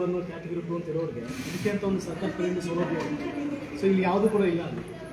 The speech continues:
ಮತ್ತೆ ನಿಮ್ಗೇನು ಸುಖ ಇಲ್ಲ ಬಿಡಿ, ಪಾಪ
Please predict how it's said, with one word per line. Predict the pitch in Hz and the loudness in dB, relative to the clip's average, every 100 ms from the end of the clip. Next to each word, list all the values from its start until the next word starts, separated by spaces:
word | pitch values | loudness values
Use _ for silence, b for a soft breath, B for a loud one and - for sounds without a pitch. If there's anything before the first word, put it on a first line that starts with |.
| - - - - - - - - - 160 | -12 -8 -4 0 0 -2 -4 -6 -6 -4
ಮತ್ತೆ | 180 196 190 185 175 160 - - - - - - 135 | 2 4 4 4 2 -2 -6 -10 -10 -8 -8 -6 0
ನಿಮ್ಗೇನು | 185 208 220 196 | 4 8 6 4
ಸುಖ | 196 | 4
ಇಲ್ಲ | 180 165 | 4 4
ಬಿಡಿ, | 147 147 - | 2 0 -4
ಪಾಪ | 160 | -6